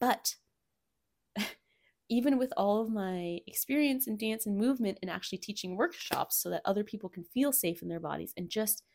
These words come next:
release whatever it is that they're needing to release, that's what I do sometimes in my movement workshops. Um, but, like, my concussion is what taught me the tools to be able to actually feel safe in my body,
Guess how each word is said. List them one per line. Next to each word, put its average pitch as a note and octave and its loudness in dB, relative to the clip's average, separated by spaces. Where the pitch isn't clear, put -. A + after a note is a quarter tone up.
release G3 0
whatever F3 0
it E3 -2
is D#3+ -4
that - -16
they're E3+ -6
needing G3 0
to - -8
release, D4 -2
that's - -10
what F3 -6
I F3 -6
do F#3 -10
sometimes - -8
in F#3 -8
my F3+ -6
movement C4+ 0
workshops. A#3+ -6
Um, G3 0
but, A3 0
like, F3+ 0
my F3 -8
concussion F#3 2
is E3 -4
what - -8
taught F#3 -4
me F3+ -16
the F#3 -4
tools C4 4
to F3+ -4
be E3+ -2
able E3+ -2
to - -10
actually F#3 -6
feel - -16
safe - -4
in - -16
my - -12
body, - -10